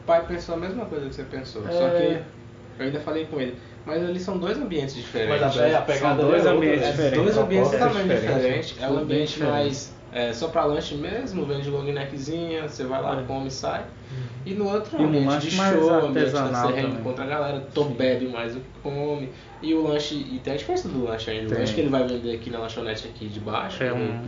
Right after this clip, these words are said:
Speaker 1: na rodoviária,
Speaker 2: mais caseiro,
Speaker 1: é, o lanche,
Speaker 2: é.
Speaker 1: aquele lanche normal,
Speaker 2: É,
Speaker 1: sabe?
Speaker 2: um,
Speaker 1: Ali
Speaker 2: um
Speaker 1: de lá é
Speaker 2: podrão.
Speaker 1: artesanal,
Speaker 2: Um podrão,
Speaker 1: é,
Speaker 2: é
Speaker 1: é
Speaker 2: mais
Speaker 1: outro,
Speaker 2: um lanche podrão.
Speaker 1: é.
Speaker 2: E o outro é um artesanal.
Speaker 1: É um artesanal que
Speaker 2: É
Speaker 1: é
Speaker 2: uma
Speaker 1: totalmente
Speaker 2: proposta.
Speaker 1: diferente.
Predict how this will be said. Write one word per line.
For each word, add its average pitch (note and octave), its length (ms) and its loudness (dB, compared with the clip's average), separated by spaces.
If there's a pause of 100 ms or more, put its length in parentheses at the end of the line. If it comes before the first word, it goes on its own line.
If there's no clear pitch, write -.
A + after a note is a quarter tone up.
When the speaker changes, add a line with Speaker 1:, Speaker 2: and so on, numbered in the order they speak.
(260)
Speaker 1:
na A2 80 -6
rodoviária, A2+ 400 0 (180)
Speaker 2:
mais - 140 0
caseiro, C#3 580 4
Speaker 1:
é, D3+ 80 4
o C#3+ 60 4
lanche, C3 140 6
Speaker 2:
é. A#2+ 40 4
Speaker 1:
aquele G3+ 180 2
lanche F#3 220 0
normal, E3+ 600 -2
Speaker 2:
É, - 400 -10
Speaker 1:
sabe? C3+ 260 0 (180)
Speaker 2:
um, C#3+ 160 -6
Speaker 1:
Ali B2 120 0
Speaker 2:
um C3+ 100 2
Speaker 1:
de D3 140 6
lá C3+ 160 4
é - 20 6
Speaker 2:
podrão. A#2+ 60 6
Speaker 1:
artesanal, G3 360 0
Speaker 2:
Um G3 180 6
podrão, D#3+ 280 6
Speaker 1:
é, D3+ 80 6
Speaker 2:
é D3 120 6
Speaker 1:
é D3 40 4
Speaker 2:
mais D#3+ 160 6
Speaker 1:
outro, E3+ 200 4
Speaker 2:
um E3 40 6
lanche D3+ 180 4
podrão. C#3+ 440 2
Speaker 1:
é. A2+ 240 2
Speaker 2:
E D3 60 6
o D3 80 8
outro D3+ 160 2
é - 40 4
um E3+ 80 6
artesanal. D#3+ 500 2
Speaker 1:
É D3 60 2
um B2+ 100 2
artesanal C#3 460 -4
que C#3+ 60 -2
Speaker 2:
É - 20 2
Speaker 1:
é D#3+ 40 6
Speaker 2:
uma D#3+ 100 6
Speaker 1:
totalmente D#3+ 320 4
Speaker 2:
proposta. D#3 340 4
Speaker 1:
diferente. F3+ 380 0